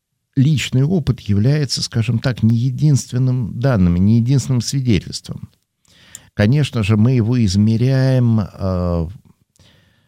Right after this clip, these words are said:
перед лицом определённого внешнего объективного откровения. Наша религия не держится исключительно на личном опыте. А Бог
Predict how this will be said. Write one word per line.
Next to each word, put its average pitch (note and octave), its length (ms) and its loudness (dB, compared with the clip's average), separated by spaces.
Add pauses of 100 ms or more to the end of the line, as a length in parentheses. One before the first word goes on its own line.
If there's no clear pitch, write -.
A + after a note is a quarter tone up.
(240)
перед B2+ 300 4
лицом A#2 480 0
определённого G#2+ 840 2 (100)
внешнего G#2 640 2
объективного F#2+ 680 2
откровения. G2 720 -2 (1900)
Наша A2+ 340 2
религия B2 460 0
не A2 200 6
держится A2+ 500 0
исключительно G#2 640 -2
на G2+ 160 2
личном G2+ 460 0
опыте. - 400 -10 (1600)
А D#2+ 200 -4
Бог A2 420 0